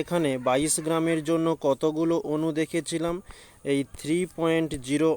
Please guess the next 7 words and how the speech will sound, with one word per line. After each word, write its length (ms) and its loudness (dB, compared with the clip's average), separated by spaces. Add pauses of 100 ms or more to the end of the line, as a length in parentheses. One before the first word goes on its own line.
ওয়ান 320 0
ওয়ান, 140 -2 (680)
three 260 -2 (140)
point 380 -2 (200)
zero 240 0 (340)
one 120 -2 (140)
one 120 -2